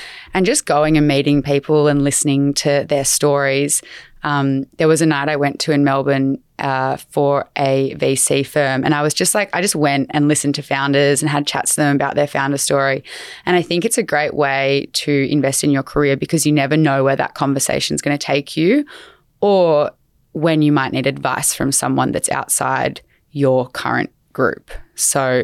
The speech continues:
networking, a lot of people always ask where you start with networking. So I would just say finding resources that are in your local area,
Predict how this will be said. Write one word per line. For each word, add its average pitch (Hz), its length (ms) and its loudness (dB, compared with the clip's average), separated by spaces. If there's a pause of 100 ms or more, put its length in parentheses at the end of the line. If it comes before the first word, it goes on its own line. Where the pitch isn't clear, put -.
networking, 147 840 0 (880)
a 170 40 2
lot 165 140 4
of 156 60 -4
people 180 180 2
always 156 240 2
ask 135 240 -2
where 139 120 0
you 123 60 -6
start - 420 -4
with 143 120 -4
networking. - 540 -2
So 139 140 -2
I 131 60 0
would 139 120 0
just - 180 -2
say 139 160 0
finding 135 380 -2
resources 131 560 -2
that 131 120 -2
are 131 80 0
in 135 120 0
your 131 120 2
local 131 380 -2
area, 131 580 0